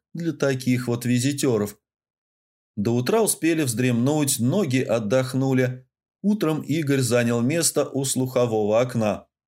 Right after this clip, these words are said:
Место удобное, на тыльную часть храма выходит, и половину села видно. Угол обзора маловат,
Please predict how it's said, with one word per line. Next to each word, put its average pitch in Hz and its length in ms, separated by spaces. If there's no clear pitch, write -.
Место 175 340
удобное, 156 800
на 120 160
тыльную 127 460
часть 143 300
храма 151 420
выходит, 107 640
и - 60
половину 127 580
села 127 480
видно. 95 500
Угол 143 300
обзора 110 440
маловат, 135 680